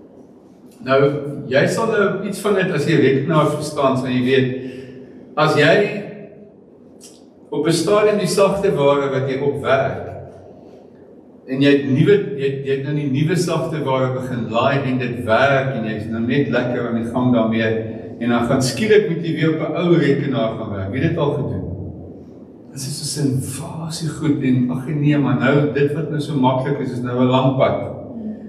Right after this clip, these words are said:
Want tegnologie is veronderstel om goed makliker te maak. Ja, dis vir ons lonend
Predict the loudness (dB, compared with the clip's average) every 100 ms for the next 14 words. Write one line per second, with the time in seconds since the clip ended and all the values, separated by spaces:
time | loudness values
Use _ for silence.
0 | -6 0 2 4 0 0 2 2 2 0
1 | 2 2 2 2 2 4 2 2 0 0
2 | 2 0 2 0 0 -2 -2 -2 -4 -4
3 | -12 -14 -16 -18 -20 -20 -20 -20 -20 -20
4 | -8 -4 -2 -2 -2 2 4 4 2 -6
5 | -10 -14 -14 0 4 4 4 0 -2